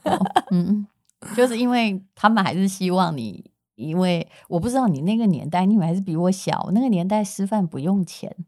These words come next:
Speaker 2: 不用钱啊。
Speaker 1: 而且可以，就是
Speaker 2: 铁饭碗。
Speaker 1: 念完就可以铁饭碗，
Speaker 2: 铁饭碗。
Speaker 1: 就可以分发，所以还差不多了。那年代就，真是一个美好年代啊，哈。
Speaker 2: 所以我后来开始工作以后，我爸看我那么辛苦，他只要看到报纸上写军公教人员加薪，他就会念我啊。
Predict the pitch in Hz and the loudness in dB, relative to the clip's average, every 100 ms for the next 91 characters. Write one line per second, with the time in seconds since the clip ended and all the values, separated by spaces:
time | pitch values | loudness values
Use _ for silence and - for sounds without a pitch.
0 | _ 226 254 240 196 175 175 185 202 185 | _ -2 0 2 0 0 2 2 2 0
1 | 190 175 185 180 160 - - - _ _ | 0 0 0 0 -4 -10 -20 -20 _ _
2 | _ - 196 190 196 196 226 233 208 185 | _ -4 -2 0 0 2 4 4 4 4
3 | 160 170 190 208 190 160 170 - 135 - | 4 2 0 -2 0 0 0 -2 -6 2
4 | 180 156 143 - - 180 214 202 175 160 | 2 2 0 -2 -2 0 2 4 4 2
5 | 185 190 190 160 180 190 247 220 214 302 | 2 2 0 0 0 0 -2 -2 -4 -6
6 | 294 285 294 214 262 208 220 269 220 240 | -8 -2 0 2 2 2 2 2 2 0
7 | 233 - - - _ - 339 339 262 196 | -4 -6 -20 -20 _ -2 -2 0 0 2
8 | 226 220 156 147 160 202 180 139 147 143 | 2 0 -2 -4 0 0 2 0 0 0
9 | 143 143 403 359 302 285 415 330 262 254 | 2 2 2 4 4 4 4 6 6 4
10 | 247 320 339 247 196 269 294 285 262 220 | 0 0 0 0 4 4 4 2 2 4
11 | 170 175 240 196 240 226 269 190 202 214 | 0 0 2 2 2 2 0 0 2 0
12 | - 208 208 214 160 208 220 190 208 240 | 0 2 2 0 -2 -2 2 2 2 0
13 | 214 214 170 175 190 180 - 156 196 214 | 0 2 2 2 2 2 -2 -8 -2 2
14 | 214 208 208 175 - - 123 196 170 180 | 2 2 2 0 -4 -8 -2 2 4 4
15 | - 170 185 185 180 180 175 147 - - | 2 2 2 4 4 4 0 -4 -12 -14
16 | - | -16